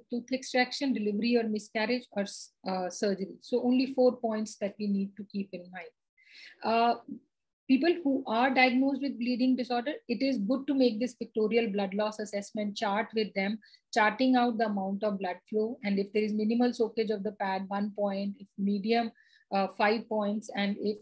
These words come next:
fully soaked, ten points. Same goes for the tampons. And if the total score in one period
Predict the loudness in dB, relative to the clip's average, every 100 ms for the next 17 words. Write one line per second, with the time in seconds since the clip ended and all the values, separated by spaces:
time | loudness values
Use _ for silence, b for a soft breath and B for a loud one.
0 | -16 -20 -18 0 2 4 2 0 -2 -2
1 | -2 -2 -2 -10 -10 0 2 4 2 -4
2 | -2 -2 -2 -2 -4 -4 -6 -8 -12 -4
3 | 0 0 0 -4 0 0 2 2 0 -4
4 | 0 0 0 -2 -2 2 2 2 0 0
5 | 0 -2